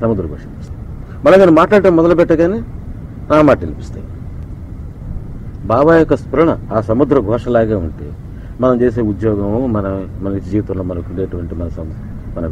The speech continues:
ఈ ఫ్యా-, ఫ్యామిలీ వ్యవహారాలు ఇవన్నీ కూడా నా మాట్లాడే మాటల్లాగా ఉంటాయి. వ్యవహారం చేసి ఆగంగానే మనసు సముద్ర ఘోషలాగా బాబా స్ఫురణ ఉంచుకోవాలి. అది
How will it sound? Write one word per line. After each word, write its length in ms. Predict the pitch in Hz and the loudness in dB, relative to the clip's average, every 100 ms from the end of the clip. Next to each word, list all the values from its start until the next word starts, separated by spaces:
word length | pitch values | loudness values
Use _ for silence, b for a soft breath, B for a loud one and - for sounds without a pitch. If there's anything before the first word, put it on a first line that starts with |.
| 80 | -6
ఈ 40 | |
ఫ్యా-, 680 | 78 92 82 82 76 - - | -6 -6 -6 -8 -10 -12 -10
ఫ్యామిలీ 300 | 87 80 80 | -8 -6 -6
వ్యవహారాలు 800 | 78 78 - 78 78 78 76 73 | -8 -10 -10 -10 -8 -6 -8 -8
ఇవన్నీ 200 | 76 76 | -8 -8
కూడా 180 | 78 73 76 B - 98 | -8 -10 -10 B -6 -2
నా 100 | 95 | 0
మాట్లాడే 340 | 95 90 92 | -2 -4 -4
మాటల్లాగా 520 | 82 76 - 76 73 | -6 -8 -10 -10 -10
ఉంటాయి. 280 | 73 - - - - - - - - - - - - - - - - - | -12 -14 -12 -12 -12 -14 -14 -14 -14 -14 -14 -12 -12 -12 -12 -12 -14 -4
వ్యవహారం 340 | 123 143 160 156 | 2 4 6 4
చేసి 200 | 151 131 | 4 4
ఆగంగానే 600 | 127 156 170 160 156 202 220 - - | 4 6 6 6 6 2 -2 -10 -4
మనసు 220 | 101 113 | -2 -2
సముద్ర 380 | 107 104 104 101 | -2 -2 -2 -4
ఘోషలాగా 360 | 92 92 90 87 | -4 -6 -6 -6
బాబా 260 | 87 87 | -6 -6
స్ఫురణ 220 | - 85 | -8 -8
ఉంచుకోవాలి. 560 | 80 73 - - - - - - - - - - - - - - - - - - - - - | -8 -10 -12 -12 -12 -10 -12 -10 -10 -10 -10 -12 -12 -12 -12 -12 -12 -12 -14 -14 -14 -12 -12
అది 160 | 113 | -10